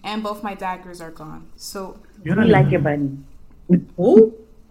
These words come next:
Speaker 2: you got any food left in your bag? Any carrots?
Speaker 3: Carrots?
Speaker 2: Thief, you hungry?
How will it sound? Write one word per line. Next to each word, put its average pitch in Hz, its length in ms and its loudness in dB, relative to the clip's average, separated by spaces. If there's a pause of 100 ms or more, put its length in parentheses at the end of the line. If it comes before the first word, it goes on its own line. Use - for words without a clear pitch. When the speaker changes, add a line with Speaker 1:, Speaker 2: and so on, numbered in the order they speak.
(760)
Speaker 2:
you 220 100 6
got 220 160 6
any 185 160 0
food 139 240 -2
left 196 260 -2
in 175 80 -2
your 175 100 0
bag? 196 240 -8 (840)
Any 120 120 -12
carrots? 143 420 -10 (1500)
Speaker 3:
Carrots? 127 260 -10 (2750)
Speaker 2:
Thief, 180 180 -6
you 175 120 -4
hungry? 202 320 -6